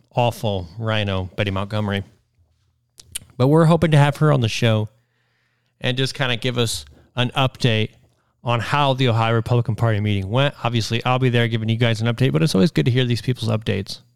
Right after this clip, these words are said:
right? The people that are there, we wanna hear their opinion as well. So we'll be making sure to bring that contact or content to you. And, uh, I look forward to that. That's gonna be good. But I also look forward to this write-in candidate,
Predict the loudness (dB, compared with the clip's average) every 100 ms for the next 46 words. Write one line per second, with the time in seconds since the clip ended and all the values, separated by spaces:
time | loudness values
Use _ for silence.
0 | _ -4 -4 -4 _ -20 -20 -20 -6 0
1 | 2 4 2 0 -2 -2 -2 -4 -4 -6
2 | -6 -6 -6 -6 -6 -2 -2 -2 -6 -6
3 | -2 0 0 -2 -20 -20 -20 _ 0 2
4 | 2 2 0 0 -2 -2 -4 -2 -2 -4
5 | -8 -6 -6 -6 -8 -8 -14 -8 -6 -4
6 | -2 0 2 2 0 -2 _ -14 -10 -8
7 | -6 -4 -4 -6 _ _ _ _ -12 -8
8 | -8 -8 -10 -12 -16 -6 -2 -2 0 0
9 | 0 -2 -6 -8 _ -6 -4 -2 -2 -2
10 | 2 2 2 0 0 -2 -2 0 0 0
11 | -2 0 0 2 0 0 0 -2 -4